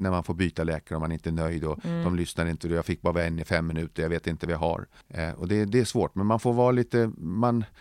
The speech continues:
Speaker 1: ska inte behöva vara om sig och kring sig, men ibland tyvärr så måste man det.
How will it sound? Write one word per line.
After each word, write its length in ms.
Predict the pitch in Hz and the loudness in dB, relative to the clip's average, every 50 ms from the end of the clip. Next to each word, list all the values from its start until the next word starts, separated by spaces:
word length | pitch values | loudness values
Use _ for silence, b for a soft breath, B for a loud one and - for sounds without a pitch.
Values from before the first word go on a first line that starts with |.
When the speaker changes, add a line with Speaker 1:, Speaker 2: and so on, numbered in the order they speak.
| B B B B | B B B B
Speaker 1:
ska 400 | B - - - - 143 143 147 | B -8 -4 4 8 10 10 10
inte 200 | 139 120 - 117 | 10 8 6 6
behöva 440 | 107 110 101 101 95 90 87 90 90 | 6 8 8 8 8 8 8 6 6
vara 480 | 87 90 87 85 82 85 80 80 67 - _ _ _ _ _ _ _ _ _ - - _ - - - _ - | 6 6 6 6 6 4 2 2 0 -4 _ _ _ _ _ _ _ _ _ -20 -20 _ -20 -20 -14 _ 4
om 200 | 107 104 95 90 | 4 6 6 4
sig 120 | - - 90 | 4 2 2
och 60 | - | 2
kring 220 | - 82 78 76 | 2 -2 -2 -2
sig, 120 | - - 87 | -2 -2 -2
men 140 | 87 92 95 | 0 0 0
ibland 440 | 95 87 101 101 104 101 98 90 | 2 4 6 6 6 4 2 -2
tyvärr 360 | - - 90 85 80 76 76 76 | -2 -2 0 0 0 0 -2 -2
så 140 | - - | -4 -4
måste 440 | 85 87 90 - - - - - 120 | -4 -4 -4 -4 -6 -10 -2 0 0
man 220 | 98 95 87 85 78 | 2 2 2 0 -2
det. 240 | - 57 - - | -4 -6 -10 -12